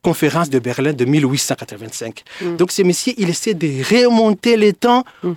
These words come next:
Speaker 1: pour essayer de donner crédibilité et, et, à ce qu'il fait, euh,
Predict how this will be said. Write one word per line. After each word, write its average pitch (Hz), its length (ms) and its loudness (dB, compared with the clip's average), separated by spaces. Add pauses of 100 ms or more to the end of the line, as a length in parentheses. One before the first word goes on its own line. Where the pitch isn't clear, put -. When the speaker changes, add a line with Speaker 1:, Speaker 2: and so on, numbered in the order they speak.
Speaker 1:
pour 196 220 2
essayer 185 340 2
de 165 80 2
donner 151 280 4
crédibilité 139 760 0 (480)
et, 120 560 -4 (100)
et, - 60 -16
à 120 140 -4
ce - 140 -4
qu'il 139 180 0
fait, 117 600 2
euh, 101 220 -4